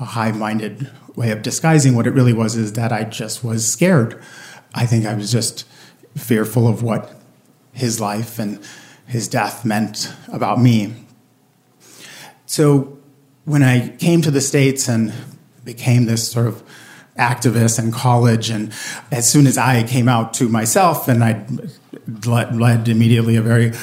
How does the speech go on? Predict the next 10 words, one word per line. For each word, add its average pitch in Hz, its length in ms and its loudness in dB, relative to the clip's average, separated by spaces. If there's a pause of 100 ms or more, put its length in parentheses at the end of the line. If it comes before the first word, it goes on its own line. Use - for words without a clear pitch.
(120)
open 127 300 2
life 151 340 4
with, - 340 -6
in 143 520 0
every 127 180 6
respect, 123 480 -2 (420)
except 127 400 -2
when 123 140 6
it 117 80 -2
came 110 440 -2